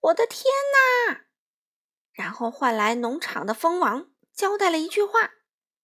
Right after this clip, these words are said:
一群蜜蜂蜂拥而来，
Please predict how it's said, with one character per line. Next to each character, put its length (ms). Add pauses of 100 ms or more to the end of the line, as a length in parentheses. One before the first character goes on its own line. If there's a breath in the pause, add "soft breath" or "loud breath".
(420)
一 220
群 240
蜜 200
蜂 280
蜂 320
拥 200
而 200
来， 300